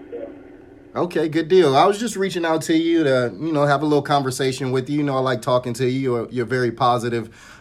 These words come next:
Speaker 2: uh, driver, and you speak highly of the company. So I just wanted to get you on the line and talk to you for a bit, if you didn't mind.
Speaker 1: Yes, sir. Anytime. You know it.
Speaker 2: Yes, sir. So,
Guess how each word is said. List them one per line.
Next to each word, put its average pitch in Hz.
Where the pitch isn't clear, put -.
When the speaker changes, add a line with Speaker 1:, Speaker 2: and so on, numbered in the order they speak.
Speaker 2:
uh, 110
driver, 127
and 107
you 120
speak 120
highly 120
of 113
the 110
company. 120
So 113
I 117
just 123
wanted 120
to 120
get 117
you 120
on 110
the 104
line 110
and 101
talk 110
to 113
you 107
for 104
a 95
bit, 107
if 101
you 107
didn't 101
mind. 107
Speaker 1:
Yes, -
sir. 294
Anytime. 285
You 277
know 294
it. -
Speaker 2:
Yes, 104
sir. 120
So, 120